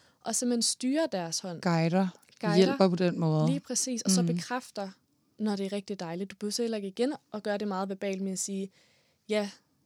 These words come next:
Speaker 1: baby, lige der." Du kan også bare stønne lidt højere, hvis,
Speaker 2: Mhm.
Speaker 1: hvis du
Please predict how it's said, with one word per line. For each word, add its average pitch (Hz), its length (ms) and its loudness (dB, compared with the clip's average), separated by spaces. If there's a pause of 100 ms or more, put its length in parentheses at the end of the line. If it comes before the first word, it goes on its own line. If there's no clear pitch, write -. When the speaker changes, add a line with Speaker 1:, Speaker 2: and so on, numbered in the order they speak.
Speaker 1:
baby, 175 420 -6 (180)
lige 220 280 0
der." 175 300 -2 (120)
Du 226 60 -4
kan 214 160 -4
også 214 220 -2
bare 226 300 -2 (920)
stønne 240 500 0
lidt 202 160 -2
højere, 202 460 -4
hvis, 175 220 4
Speaker 2:
Mhm. 185 80 0
Speaker 1:
hvis 185 200 0
du 175 180 -14